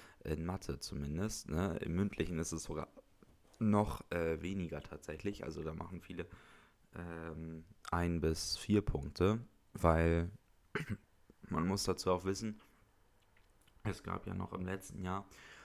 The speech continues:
diese Regelung mit, äh, ja, fünfzehn Minuten, äh, Präsentation und fünfzehn Minuten Fachgespräch.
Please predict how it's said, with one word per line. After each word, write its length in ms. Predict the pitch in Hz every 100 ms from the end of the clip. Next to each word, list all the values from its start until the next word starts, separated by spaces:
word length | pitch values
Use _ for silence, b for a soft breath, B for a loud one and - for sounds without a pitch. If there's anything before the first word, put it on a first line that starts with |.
| B -
diese 280 | 87 90
Regelung 440 | 90 95 90 90 90
mit, 280 | 87 - -
äh, 260 | 87 87 87
ja, 240 | 87 87
fünfzehn 500 | - 92 - - 90
Minuten, 640 | 87 87 90 - 85 87
äh, 280 | - 82 85
Präsentation 920 | 80 - 85 85 82 - 104 110 120 110
und 200 | 87 -
fünfzehn 380 | 87 - -
Minuten 320 | 87 87 80 -
Fachgespräch. 800 | 92 92 - - - 82 95